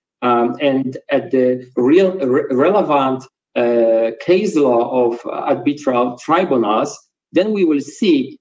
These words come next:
that the sovereignty, uh, tax sovereignty, uh, is not absolute. It has its borders. And if, uh, a country, let's say India or China, uh, implement and,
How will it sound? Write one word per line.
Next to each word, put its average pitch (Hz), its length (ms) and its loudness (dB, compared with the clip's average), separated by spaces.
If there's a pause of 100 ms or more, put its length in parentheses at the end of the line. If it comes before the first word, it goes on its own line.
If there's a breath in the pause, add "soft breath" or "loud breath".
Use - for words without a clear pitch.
(100)
that 135 380 0
the 147 280 2 (240)
sovereignty, 160 1040 0 (160)
uh, - 160 0
tax 202 260 -2
sovereignty, 123 920 0 (280)
uh, 123 340 0 (100)
is 147 240 0
not 170 340 2
absolute. 165 560 0 (120)
It - 200 -2 (160)
has 180 340 0
its 147 220 0
borders. 113 640 2 (480)
And 139 380 0
if, 196 300 2 (340)
uh, 127 260 -2
a - 80 -4
country, 175 560 2
let's 113 300 0
say 127 120 2
India 143 540 2
or 117 380 0
China, 139 680 0 (280 loud breath)
uh, 120 340 2 (160)
implement 131 720 0 (100)
and, 135 300 0